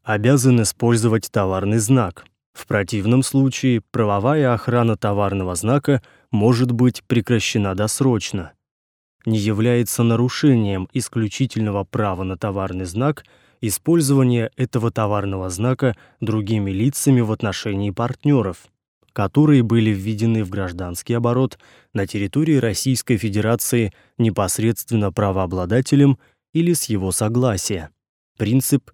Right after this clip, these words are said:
исчерпания права. Правообладатель может распоряжаться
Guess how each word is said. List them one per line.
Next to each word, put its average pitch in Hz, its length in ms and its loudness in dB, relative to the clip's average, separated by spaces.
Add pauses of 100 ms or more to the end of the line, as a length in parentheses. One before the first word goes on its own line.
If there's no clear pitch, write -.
исчерпания 98 800 -2
права. 101 540 -4 (1080)
Правообладатель 101 920 2
может 113 480 0
распоряжаться 117 1040 -2